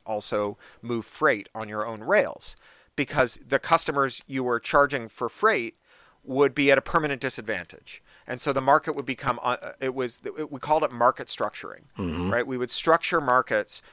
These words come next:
Speaker 1: to create competitive outcomes on the grounds that competition was a good in and of itself. Now, forty years ago, Ronald Reagan fell in the thrall of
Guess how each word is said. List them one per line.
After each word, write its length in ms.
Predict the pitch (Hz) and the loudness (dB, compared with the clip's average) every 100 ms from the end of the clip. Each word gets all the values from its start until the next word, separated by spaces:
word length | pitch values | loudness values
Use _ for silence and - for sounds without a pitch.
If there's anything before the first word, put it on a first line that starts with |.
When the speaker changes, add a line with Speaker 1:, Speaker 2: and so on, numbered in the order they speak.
| _ | _
Speaker 1:
to 100 | - | -10
create 300 | - 139 127 | -4 -4 -4
competitive 640 | - 120 - 151 147 139 120 | -6 -2 4 6 6 2 4
outcomes 720 | 113 - 117 101 98 - - - _ - | 2 2 -8 -8 -8 -14 -14 -20 _ 4
on 240 | 135 139 | 4 6
the 100 | 139 | 0
grounds 440 | 123 123 123 123 113 | 2 4 4 4 -2
that 160 | 110 | -4
competition 680 | - 135 127 135 127 127 113 | 0 -2 -2 -8 -8 -8 -2
was 180 | 110 - | -4 -2
a 80 | 120 | -8
good 320 | 113 135 143 | 0 4 4
in 160 | 135 120 | 2 -6
and 100 | 113 | -6
of 140 | 101 | -8
itself. 440 | - - - - _ - - - - | -8 -10 -12 -18 _ -20 -20 -20 4
Now, 220 | 143 147 | 4 4
forty 320 | - 190 220 240 | 2 4 4 6
years 240 | 165 147 | 4 4
ago, 320 | 135 123 120 | 6 8 8
Ronald 400 | 110 127 147 143 | 6 6 6 8
Reagan 300 | 131 123 123 | 6 4 0
fell 200 | 110 127 | 2 0
in 80 | 120 | 0
the 80 | 117 | -8
thrall 560 | - 110 107 104 98 _ _ _ _ | -4 2 4 2 0 _ _ _ _
of 300 | 117 110 | 0 0